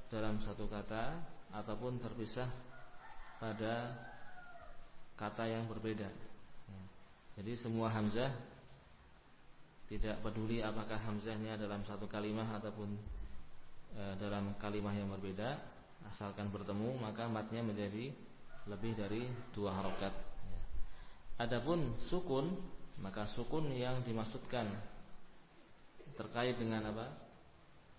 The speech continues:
Eh, pertambahan ukuran mat adalah sukun yang dalam satu kalimah. Ya. Jadi kalau sukun itu ditemui oleh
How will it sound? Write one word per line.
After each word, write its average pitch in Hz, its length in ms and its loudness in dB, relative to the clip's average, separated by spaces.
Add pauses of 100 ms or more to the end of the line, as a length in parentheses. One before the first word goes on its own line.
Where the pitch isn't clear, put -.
(160)
Eh, 104 400 0
pertambahan 107 640 2
ukuran 104 480 0
mat 127 160 0 (960)
adalah 107 380 0
sukun 127 340 0
yang 127 240 2 (400)
dalam 107 400 0
satu 113 400 -2
kalimah. 107 400 2 (320)
Ya. 95 160 -6 (1040)
Jadi 104 260 0
kalau 101 240 0
sukun 107 400 0
itu 104 320 0 (320)
ditemui 117 560 4
oleh 110 240 4